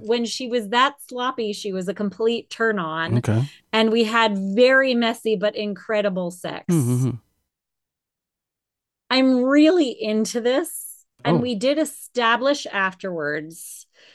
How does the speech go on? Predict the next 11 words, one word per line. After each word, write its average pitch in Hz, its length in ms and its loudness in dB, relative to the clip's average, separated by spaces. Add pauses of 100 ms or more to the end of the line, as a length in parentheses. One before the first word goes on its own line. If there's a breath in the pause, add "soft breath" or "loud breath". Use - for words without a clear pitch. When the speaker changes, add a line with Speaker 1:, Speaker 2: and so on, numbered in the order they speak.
(200 soft breath)
Speaker 1:
that 214 180 6
we 220 160 2
both 233 400 4
consent 233 720 -4 (160)
to - 100 -10
having 214 360 2
Speaker 2:
Mm-hmm. 151 140 -2
Speaker 1:
sex 143 280 2
together 180 420 -2
when 175 280 0
drunk. 175 480 -4